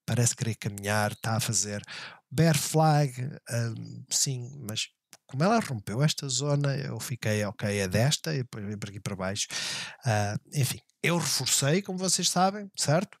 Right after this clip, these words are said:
Eu reforcei holdings, ah, Palo Alto, para vocês verem as datas, trinta de Abril, foi a última vez que eu comprei, comprei dez,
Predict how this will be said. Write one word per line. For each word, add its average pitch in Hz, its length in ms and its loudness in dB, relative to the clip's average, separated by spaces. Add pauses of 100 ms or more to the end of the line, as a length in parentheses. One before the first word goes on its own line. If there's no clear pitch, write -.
(140)
Eu 110 120 -10
reforcei 139 640 0 (540)
holdings, 127 1080 -2 (100)
ah, 104 460 -4 (100)
Palo 107 340 -2
Alto, 120 680 -2 (100)
para 107 140 -12
vocês 104 260 -4
verem 104 220 -4
as 98 140 -2
datas, 135 520 0 (400)
trinta 139 380 2
de 107 80 -2
Abril, 127 360 0
foi 95 180 -8
a 90 60 -10
última 98 240 -12
vez 101 160 -6
que - 100 -12
eu - 40 -20
comprei, 117 400 0
comprei 92 340 -6
dez, 143 400 2